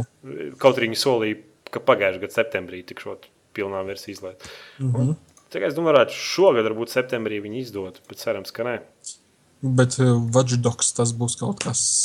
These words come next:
Speaker 2: Tad to arī jāpreorderē, ne? Preorderēs?
Speaker 1: Uz P C.
Speaker 2: Jo.
Speaker 1: <laughs>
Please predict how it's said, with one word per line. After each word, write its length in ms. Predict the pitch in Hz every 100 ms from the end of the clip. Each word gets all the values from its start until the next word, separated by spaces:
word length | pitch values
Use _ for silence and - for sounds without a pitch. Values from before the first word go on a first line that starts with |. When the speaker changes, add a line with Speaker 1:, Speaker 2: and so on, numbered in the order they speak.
| - _ _ -
Speaker 2:
Tad 140 | 123
to 140 | - 127
arī 240 | 131 135
jāpreorderē, 640 | 120 127 123 120 120 120 117
ne? 180 | 123 175 - - _ - 123 117
Preorderēs? 680 | - 127 175 214 196 139 - _
Speaker 1:
Uz 200 | - -
P 160 | - -
C. 240 | - - - - - _ _ _ _ _ 131
Speaker 2:
Jo. 200 | 127 - - - -
Speaker 1:
<laughs> 640 | - 151 147 - -